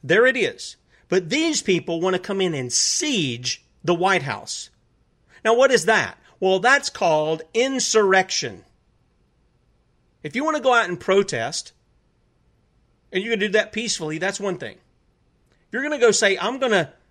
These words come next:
siege the people's house," that's insurrection. The militia is to be used to put down insurrections and repel invasions according to our Constitution. All right?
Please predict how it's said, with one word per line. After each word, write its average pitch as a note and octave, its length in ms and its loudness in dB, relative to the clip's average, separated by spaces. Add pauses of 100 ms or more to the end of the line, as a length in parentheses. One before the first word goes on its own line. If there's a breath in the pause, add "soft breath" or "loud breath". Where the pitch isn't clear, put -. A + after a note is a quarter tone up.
siege A3 640 -2
the F3 80 -2
people's F#3 440 -4
house," C#3 600 -6 (880)
that's B3 240 0
insurrection. F3 720 0 (1800)
The B2 80 -8
militia G3+ 340 2
is A#3 140 0
to G#3 100 0
be G3+ 80 -6
used G#3+ 360 -2
to F#3 80 -4
put - 280 2
down G3+ 300 0
insurrections G#3 680 -4
and F#3 220 -6
repel F#3+ 360 -2
invasions F3 560 0
according F3 380 -4
to F3+ 100 -4
our D#3 100 0
Constitution. D#3 720 -8 (2250)
All B2+ 80 -8
right? G3+ 260 2